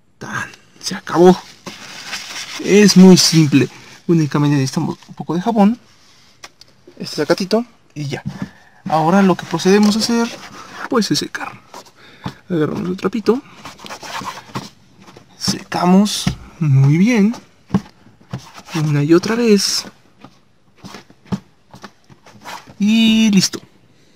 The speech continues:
¿Vieron? Ya no hay absolutamente nada y, como se podrán dar cuenta, no está rayado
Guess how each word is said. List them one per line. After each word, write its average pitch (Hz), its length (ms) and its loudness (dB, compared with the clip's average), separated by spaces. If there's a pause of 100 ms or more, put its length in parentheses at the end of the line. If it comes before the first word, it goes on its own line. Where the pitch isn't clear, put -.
(440)
¿Vieron? 185 360 4 (1300)
Ya 151 240 0
no 147 160 0
hay 151 120 2
absolutamente 156 580 -2
nada 233 260 4
y, 196 80 2
como 160 160 0
se 143 80 -6
podrán 170 240 4
dar 175 120 4
cuenta, 190 320 4 (600)
no 180 260 8
está 170 380 0
rayado - 560 -6